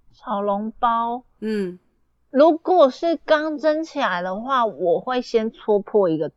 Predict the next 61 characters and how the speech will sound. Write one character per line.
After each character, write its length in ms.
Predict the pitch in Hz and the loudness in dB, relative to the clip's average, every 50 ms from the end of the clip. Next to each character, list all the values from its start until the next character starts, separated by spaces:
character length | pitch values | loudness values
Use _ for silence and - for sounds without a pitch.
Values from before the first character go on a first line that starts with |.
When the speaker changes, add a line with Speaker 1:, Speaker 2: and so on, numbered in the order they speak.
| _ _ | _ _
Speaker 1:
洞。 200 | 175 139 - _ _ _ _ _ _ _ _ | -4 -4 -4 _ _ _ _ _ _ _ _
Speaker 2:
嗯。 300 | 196 202 202 185 170 180 - _ _ _ _ _ _ _ _ _ _ _ _ _ _ - | -4 -2 -2 -2 -4 -6 -12 _ _ _ _ _ _ _ _ _ _ _ _ _ _ -4
Speaker 1:
然 120 | 185 196 | -2 0
后 140 | 226 247 240 | 0 0 2
因 80 | 240 | 2
为 100 | 254 247 | 2 2
让 220 | 240 254 247 226 202 | 2 2 2 2 2
里 40 | 170 | 0
面 180 | 185 190 185 | 0 -2 -4
汤 180 | - - 190 190 | -4 -4 -4 -2
汁 80 | 190 | 0
流 100 | 185 180 | 0 -2
出 120 | 170 - 190 | -2 -2 -4
来， 100 | 180 - | -2 0
因 60 | 220 | 0
为 80 | 262 277 | 2 4
你 180 | 247 220 190 | 4 4 4
如 120 | 180 180 185 | 2 4 4
果 200 | 233 240 214 175 | 4 4 4 0
不 140 | - 196 | 0 0
让 140 | 190 196 208 | 0 0 0
它 180 | 214 220 208 202 | 0 -2 -4 -2
流 180 | 175 160 165 | -2 -4 -6
出 160 | - - - 160 | -6 -6 -6 -6
来 100 | 165 151 | -6 -6
的 80 | 147 | -8
话， 200 | - - 180 170 | -8 -6 -6 -6
它 180 | 180 185 175 185 | -4 -6 -6 -6
其 160 | - 165 147 | -6 -6 -8
实 240 | 156 147 147 147 - _ _ _ _ | -6 -8 -10 -10 -12 _ _ _ _
还 100 | _ 190 | _ -2
蛮 280 | 180 180 175 175 175 196 | -2 0 0 -2 -2 -4
烫 360 | - - 226 180 151 123 - | -2 -2 -2 -2 -2 -4 -8
的。 140 | - - - _ _ _ _ | -10 -12 -12 _ _ _ _
Speaker 2:
嗯。 300 | 208 214 196 175 160 - _ _ _ _ _ _ _ _ _ _ _ _ _ _ _ _ | -6 -4 -4 -4 -6 -10 _ _ _ _ _ _ _ _ _ _ _ _ _ _ _ _
Speaker 1:
然 140 | - 202 180 | -4 -4 -2
后 240 | 202 226 226 214 - | 0 2 2 0 2
就， 280 | - - 214 208 202 - | 2 2 2 2 0 -2
就 180 | - - 220 | 2 2 2
先 200 | 220 - 214 196 | 4 4 2 0
喝 200 | 196 202 190 190 | 0 0 0 0
一 120 | 190 208 202 | 2 0 0
点 220 | - 175 131 139 | 0 -2 -2 -2
里 60 | 120 | -6
面 180 | 127 160 170 160 | -6 -4 -4 -4
的 60 | 151 | -6
汤 200 | 160 - 165 165 | -6 -8 -10 -10
汁 140 | - - 165 | -8 -8 -8
之 60 | 160 | -6
后 80 | 165 156 | -6 -8
才 160 | 160 151 131 | -10 -14 -18
吃 260 | - - _ _ - | -20 -20 _ _ -10
啊， 240 | - - 123 - - - - - _ | -10 -10 -10 -14 -18 -20 -20 -6 _
Speaker 2:
嗯。 100 | 214 202 | -2 0
Speaker 1:
就 60 | 196 | 2
正 180 | 202 208 185 170 | 0 0 0 -2
常 160 | - 160 160 | -6 -12 -14
这 80 | 147 139 | -12 -12
样 120 | 139 160 - | -12 -14 -14
吃 180 | - 220 170 | -14 -10 -10
啊。 180 | 165 151 170 | -10 -10 -10